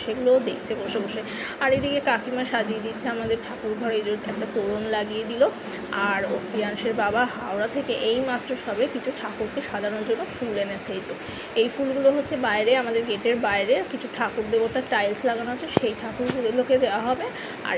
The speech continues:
এই, এই যে নীলকণ্ঠ, জবার, আহ, বে-, জবার মালা, বেলের মালা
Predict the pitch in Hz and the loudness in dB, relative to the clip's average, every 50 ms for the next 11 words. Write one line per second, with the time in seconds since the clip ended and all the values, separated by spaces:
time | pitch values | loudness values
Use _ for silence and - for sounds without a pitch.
0 | 170 - - 240 269 285 311 302 277 277 240 220 247 247 233 262 262 262 254 247 | -2 2 2 2 4 4 0 0 -2 -4 -2 0 0 0 2 0 2 2 0 0
1 | 254 247 254 247 247 247 226 - 269 254 247 247 247 240 233 240 233 262 233 214 | 0 -2 -2 -2 -2 -2 -2 0 2 2 2 2 0 0 -2 0 0 2 2 2
2 | 196 202 214 220 220 202 214 220 214 208 208 202 - - 214 185 196 226 226 214 | 2 2 0 0 0 0 -2 -2 -2 -2 -2 0 0 0 0 0 2 2 2 2
3 | 220 220 220 220 220 226 220 214 214 208 208 220 220 226 220 226 233 247 320 | 2 0 0 -2 -2 -2 0 0 2 2 2 0 -2 -2 -4 -2 -2 -2 -2